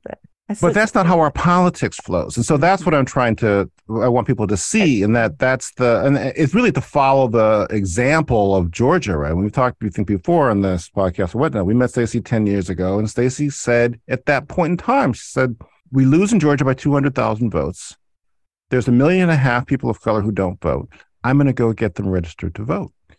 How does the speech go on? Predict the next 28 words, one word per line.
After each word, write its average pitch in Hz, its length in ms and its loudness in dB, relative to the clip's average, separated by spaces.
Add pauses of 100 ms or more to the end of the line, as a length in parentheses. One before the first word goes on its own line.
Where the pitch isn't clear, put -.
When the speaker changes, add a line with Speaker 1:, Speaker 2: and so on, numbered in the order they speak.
(340)
Speaker 2:
And 127 140 0
she 147 140 -2
set 151 240 0
about 151 240 0
doing 156 220 2
that 135 120 0
over 120 160 -2
the 120 60 -4
course - 340 -2
of 113 80 -4
a 117 60 -2
decade. - 640 -4 (480)
And 104 180 0
then 123 160 2
we 143 160 2
ousted 110 400 -2
Trump, 82 380 -2 (140)
and 101 140 0
then 107 120 0
we 110 80 2
flipped - 260 -6
the - 80 -8
whole 95 160 -2
Senate 80 380 -6
because 80 380 -6
of 76 100 -8
that 80 200 -4
work. 143 300 -2